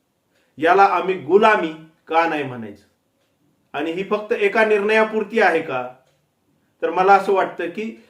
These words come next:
एकनाथ शिंदे जेव्हा मुख्यमंत्री होते तेव्हा देखील त्यांच्या स्क्रिप्ट या भाजपकडूनच यायच्या, त्यांच्या पत्रकार परिषदा या कशा घ्यायच्या, काय घ्यायच्या, काय बोलायचं हे भाजपकडूनच येत असावं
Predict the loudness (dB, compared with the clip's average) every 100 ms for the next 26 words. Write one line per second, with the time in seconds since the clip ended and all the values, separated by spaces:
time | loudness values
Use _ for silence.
0 | _ -8 -6 0 2 2 0 -2 2 2
1 | 4 4 2 2 2 2 0 2 4 4
2 | 0 -4 2 4 6 6 6 2 0 -6
3 | -8 _ _ -4 -2 0 -2 -2 2 2
4 | 0 -10 -6 -4 -2 -2 -2 -2 -2 -2
5 | 0 -2 0 -2 -2 -8 -6 -6 -6 -6
6 | -6 -4 0 0 0 -4 -4 -4 -4 -6
7 | -18 _ _ -6 -4 -2 0 2 4 4
8 | 2 0 2 4 2 0 -2 0 2 2
9 | 4 2 2 2 2 2 0 0 0 -2
10 | 0 -4 -4 -4 -6 -10 -14 -16